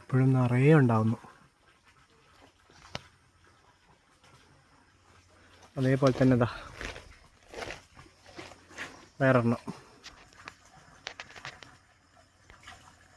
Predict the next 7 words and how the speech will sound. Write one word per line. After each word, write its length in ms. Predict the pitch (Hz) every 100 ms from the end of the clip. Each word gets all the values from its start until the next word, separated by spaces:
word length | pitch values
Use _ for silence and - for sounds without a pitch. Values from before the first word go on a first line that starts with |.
| - - - - - - - - - - - - -
അപ്പോൾ 140 | 151 147
ഈ 20 | 147
നീളമുള്ള 640 | 143 143 147 165 180 165 165 160
ടൈപ്പ് 180 | 147 143
ഇതുണ്ട്, 200 | 147 127
ഇതിൻ്റെ 160 | 131 143
മുകളിലേക്കൊക്കെ 640 | 139 139 147 147 156 -